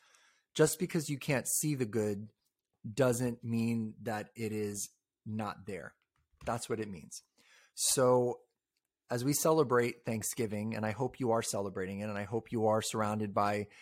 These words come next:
somebody that you care about, or you're able to do something good or something positive, um, look for what you're grateful for. Even in the cloudy days, it's there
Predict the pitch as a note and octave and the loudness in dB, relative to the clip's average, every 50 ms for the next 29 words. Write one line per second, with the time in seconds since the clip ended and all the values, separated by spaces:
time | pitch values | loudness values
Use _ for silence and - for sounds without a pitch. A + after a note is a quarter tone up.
0 | - - _ - - - E3+ D#3 C#3+ B2 A#2+ A2+ G#2 G2 - - G#2+ F#2 - - | -20 -20 _ -4 2 4 4 4 4 4 2 2 0 -2 -4 -6 -8 -8 -4 0
1 | G2+ G2+ G#2 F#2+ G#2 G2+ G#2 G#2+ G#2+ G#2 G#2+ G#2 G#2+ G#2+ A2 A#2 B2 A2+ A#2 A#2 | 0 0 2 2 0 0 0 0 0 0 0 0 0 0 0 0 0 -2 -2 -4
2 | - A2+ A2+ A2+ G#2 - - C3+ B2+ - B2 A2 A2 G2+ A2 A2 G#2 G#2+ G#2 - | -4 -4 -4 -4 -2 0 0 0 0 0 -2 -2 -2 0 0 0 0 -2 -4 -4
3 | - G#2+ G2+ G#2+ G2+ - - A2+ A2 G#2+ A2 G2+ G2+ F#2+ F#2+ F#2+ F#2+ - - _ | -4 -6 -6 -6 -8 -4 0 2 2 2 2 0 -2 -2 -2 -4 -4 -6 -10 _
4 | - - - - - _ _ _ _ _ - A2 A2 G#2+ G#2 G#2 G#2 G2 - - | -20 -20 -20 -20 -20 _ _ _ _ _ -2 0 0 0 0 -2 -4 -6 -6 -2
5 | B2 D3 D#3+ D#3+ - - F3+ D3+ C3+ B2 - - A#2 A2+ A2 G2 G2 - - A2+ | 0 0 0 0 0 0 2 4 4 4 2 0 -4 -2 0 0 -2 -2 -4 -6
6 | - - - A2 A2 A2 A2+ B2+ C3 C3+ C3+ B2 A#2+ A#2+ - - B2 A2+ G#2+ G#2 | -8 -6 -2 0 0 0 0 0 -2 -2 -2 -2 -2 -4 -2 0 2 2 2 2
7 | G#2+ F#2+ E2+ F#2+ G2 F#2+ F2 G#2 A#2 A2+ - - - F#2 F2+ F2+ F#2 F#2+ A2+ | 0 -4 -6 -6 -6 -6 -6 -8 -8 -6 -6 -8 -6 -6 -6 -6 -6 -8 -10